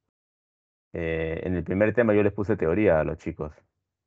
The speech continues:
porque lo consideraba, pero luego me sugirieron, "Profe, no, solamente problemas, ¿no? Y para hacer más problemas", me dijeron. Ya, ah, les saqué la teoría, ¿no? Pero eso depende de ustedes. Eh, normalmente cuando este es repaso, se entiende que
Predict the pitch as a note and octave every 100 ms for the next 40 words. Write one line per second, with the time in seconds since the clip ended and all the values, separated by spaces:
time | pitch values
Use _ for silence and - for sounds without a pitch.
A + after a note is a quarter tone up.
0 | _ - F2 E2+ D#2+ D#2+ - D#2+ D#2+ F2+
1 | D#2 D#2+ - E2 F2+ A2 A2+ F#2+ F2+ F#2+
2 | F2 A#2+ G2+ G2 A#2+ A#2 A2+ A2+ A#2 A#2
3 | A2+ G2 G#2 A2 G2+ F2+ F2+ G2 F2+ E2+
4 | _ _ _ _ _ - F2 F2+ G#2 A2
5 | - F#2 F#2+ G#2 F2 E2 E2 G2+ F2 D#2+
6 | - _ _ _ _ _ - B2 C3+ D#3
7 | A#2 G2 F#2 G2 E2+ D2+ E2 D2+ D2 -
8 | B2 _ - F#2 B2+ E3+ A2+ F#2+ A2+ F#2+
9 | - A#2+ E2+ D#2+ - - E2+ F2 - G#2+
10 | B2+ C3+ C3 C3+ C#3 - F2+ F2+ G2 -
11 | - A2 A#2 A2 G#2+ G#2+ G2+ C3 B2 F#2
12 | E2+ G#2+ G2+ G#2 - E2 D2